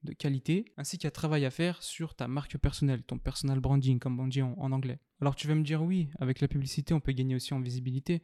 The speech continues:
Concrètement, oui, tu peux gagner en visibilité, mais est-ce que tu gagneras en confiance et en autorité auprès des gens ?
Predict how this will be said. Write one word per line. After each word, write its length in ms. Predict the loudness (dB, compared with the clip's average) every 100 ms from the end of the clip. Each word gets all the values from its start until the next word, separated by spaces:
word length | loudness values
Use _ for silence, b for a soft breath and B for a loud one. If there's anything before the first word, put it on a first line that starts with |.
| -4
Concrètement, 560 | -4 -4 -2 0 0 -2
oui, 180 | 0 0
tu 120 | 0
peux 120 | 0
gagner 200 | 2 2
en 60 | 2
visibilité, 600 | 0 -4 -6 -6 -6 -6
mais 100 | -4
est-ce 100 | -4
que 80 | -4
tu 140 | 0
gagneras 260 | 2 4 4
en 80 | 0
confiance 480 | -2 -4 -2 -2 -2
et 20 |
en 100 | -2
autorité 400 | -2 -4 -2 -2
auprès 200 | -2 0
des 120 | 0
gens ? 180 | 0